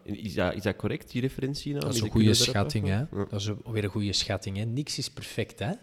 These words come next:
Speaker 2: Maar we
Speaker 1: Ja.
Speaker 2: moeten ons baseren op, op wat we weten. En, en op, op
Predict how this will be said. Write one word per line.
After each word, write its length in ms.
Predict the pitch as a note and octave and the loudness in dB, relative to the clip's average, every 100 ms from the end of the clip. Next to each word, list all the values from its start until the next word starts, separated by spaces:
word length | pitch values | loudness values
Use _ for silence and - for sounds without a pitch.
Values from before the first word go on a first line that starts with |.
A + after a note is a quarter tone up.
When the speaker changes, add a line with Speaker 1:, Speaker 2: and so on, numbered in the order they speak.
| - | -6
Speaker 2:
Maar 260 | A2 G#2 | 0 2
we 60 | G2 | 4
Speaker 1:
Ja. 60 | G2+ | 2
Speaker 2:
moeten 220 | G#2 G#2 | 2 2
ons 140 | G#2 | 2
baseren 580 | G2+ F#2+ F#2+ G2+ A2 G#2 | 2 2 2 2 2 0
op, 300 | F2+ - - - - - | -2 -4 -6 -12 -20 -8
op 140 | E2 - _ | -8 -8 _
wat 220 | - G#2 F#2+ | -4 0 0
we 140 | F2 | -2
weten. 400 | - - - F#2 | -6 -10 -10 -12
En, 180 | B1 C#2+ - - F2 B2 | -14 -18 -16 -14 -12 -10
en 140 | B2 | -8
op, 180 | A2+ - | -8 -6
op 180 | G#2+ G2+ | -4 -4